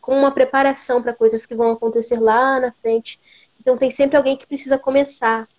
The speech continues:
para os outros continuar, e, e cada vez mais aquilo evoluindo e amadurecendo por meio de outros, mas precisa alguém começar. Então o Ailton foi meio que essa figura, né? Assim, ele começou muitas coisas,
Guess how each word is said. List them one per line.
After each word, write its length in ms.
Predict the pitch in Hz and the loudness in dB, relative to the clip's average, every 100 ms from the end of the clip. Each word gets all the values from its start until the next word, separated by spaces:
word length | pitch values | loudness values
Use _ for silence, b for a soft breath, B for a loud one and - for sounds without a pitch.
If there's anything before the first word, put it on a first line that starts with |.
| _ | _
para 80 | 220 | 0
os 140 | 220 | 2
outros 240 | 220 220 - | 2 0 -2
continuar, 760 | 240 240 254 254 214 214 208 202 | -4 -2 0 0 0 -2 -4 -6
e, 500 | 196 196 196 202 214 | -8 -12 -10 -8 -10
e 60 | - | -6
cada 220 | 220 220 | -2 0
vez 240 | 208 226 | 4 2
mais 420 | 233 226 240 - - B B _ | 2 0 0 -2 -12 B B _
aquilo 300 | 220 - 233 | -18 -4 2
evoluindo 880 | 240 247 269 294 214 240 226 208 196 | 6 6 4 2 0 0 2 2 2
e 200 | 196 202 | 0 -2
amadurecendo 920 | 202 202 202 233 233 - 226 247 220 - _ | -2 2 4 4 2 -2 0 0 -2 -6 _
por 100 | 220 | 0
meio 220 | 220 220 | 4 2
de 140 | 202 214 | 4 4
outros, 320 | 220 - - | 4 2 -6
mas 160 | 233 - | -6 -6
precisa 340 | 220 262 262 | -12 -4 0
alguém 280 | 247 247 247 | 2 2 2
começar. 600 | 262 269 269 - 220 220 _ _ B B _ | 0 -2 -4 -4 -4 -4 _ _ B B _
Então 220 | 214 226 | -6 0
o 40 | 240 | 2
Ailton 380 | 233 226 240 247 | 4 2 0 0
foi 160 | 269 | 0
meio 260 | 247 240 247 | 4 4 4
que 240 | - 277 _ | -4 -10 _
essa 240 | 233 233 269 | -8 -8 -10
figura, 480 | 311 262 285 269 220 _ _ _ _ 208 | -12 -8 -4 -4 -6 _ _ _ _ -6
né? 240 | 190 196 | 0 0
Assim, 220 | 196 - | -2 -4
ele 100 | 214 | -4
começou 680 | 220 247 254 - 233 247 254 | -2 0 0 0 2 2 2
muitas 340 | 233 247 294 - | -2 -2 -2 0
coisas, 680 | 247 254 285 220 185 - | 4 4 4 -2 -8 -10